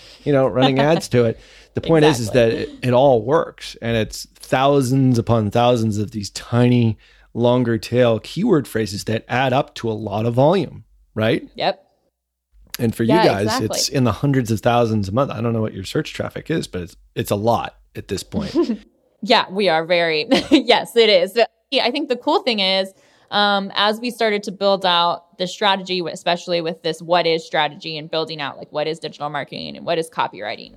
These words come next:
Speaker 2: what is
Speaker 1: Mm-hmm.
Speaker 2: email marketing, as we started to build out these posts, you know, we could see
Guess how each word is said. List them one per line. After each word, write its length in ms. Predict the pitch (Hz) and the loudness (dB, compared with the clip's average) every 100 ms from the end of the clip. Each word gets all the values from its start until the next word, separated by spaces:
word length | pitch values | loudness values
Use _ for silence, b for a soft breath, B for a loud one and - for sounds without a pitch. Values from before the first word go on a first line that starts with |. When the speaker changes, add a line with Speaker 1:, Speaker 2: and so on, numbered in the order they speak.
| - | -12
Speaker 2:
what 120 | - | -6
is 80 | 95 | -4
Speaker 1:
Mm-hmm. 120 | 101 | -6
Speaker 2:
email 180 | 180 101 | -10 -14
marketing, 460 | 101 - - 131 - b b b b b | -16 -16 -16 -18 -18 b b b b b
as 320 | - 208 240 233 | 2 2 0 -4
we 320 | 226 214 208 | -4 -4 -4
started 400 | 214 208 196 196 | -2 -2 -2 -6
to 80 | 196 | 0
build 240 | 190 185 | 0 2
out 160 | 175 185 | 0 -4
these 160 | 180 | -12
posts, 680 | - 262 294 240 214 - - _ | -2 2 4 2 -2 -12 -20 _
you 100 | 233 | -4
know, 140 | 185 175 | -2 -2
we 160 | 196 | -4
could 180 | 208 175 | -6 -10
see 480 | - 185 175 170 | -8 -6 -6 -6